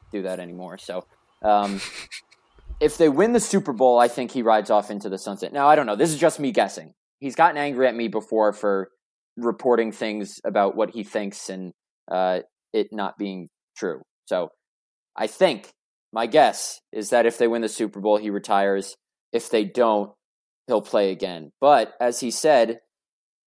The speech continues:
uh, this is a one-year thing. I know people are like, "Oh, two to three years of guaranteed money. We're not gonna have to do this after next season." Yeah, we will. He came out and said that, uh, essentially that we will because <clears throat> it's a one-year deal. He doesn't wanna commit to anything right now because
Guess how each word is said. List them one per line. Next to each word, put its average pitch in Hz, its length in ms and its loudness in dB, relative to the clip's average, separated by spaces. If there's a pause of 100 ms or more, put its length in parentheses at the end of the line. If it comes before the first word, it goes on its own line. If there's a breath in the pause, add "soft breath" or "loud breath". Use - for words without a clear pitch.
(140)
uh, 101 340 4 (420)
this 123 340 0
is - 280 -12 (100)
a 120 40 -4
one-year 131 400 -4
thing. 117 500 -8
I 117 80 -8
know 123 160 -2
people 131 340 -2
are 113 240 4
like, 110 220 4
"Oh, 147 300 4
two 151 240 -6
to 156 80 -2
three 151 220 -2
years 143 220 2
of 117 100 -4
guaranteed 135 460 -2
money. 139 240 0
We're 110 140 -4
not 123 140 -2
gonna 120 120 -4
have 113 100 -4
to 107 80 -6
do 127 140 2
this 117 180 2
after 101 220 -2
next 98 220 -6
season." 98 220 -10
Yeah, 131 120 4
we 117 140 0
will. 95 200 -2
He 113 140 -4
came 123 220 -12
out 113 100 -6
and 98 100 -10
said 139 240 -2
that, 101 200 -2 (440)
uh, 107 280 6
essentially 110 540 -2
that 101 180 0
we 98 100 -6
will 95 340 -2
because 107 600 -2
<clears throat> - 60 -18
it's - 480 -10
a 120 40 -4
one-year 120 320 -2
deal. 101 280 -2
He 123 100 -6
doesn't 120 220 0
wanna 117 160 -4
commit 117 340 -8
to 117 100 -4
anything 110 340 -8
right 107 200 0
now 98 220 -4
because 107 340 -4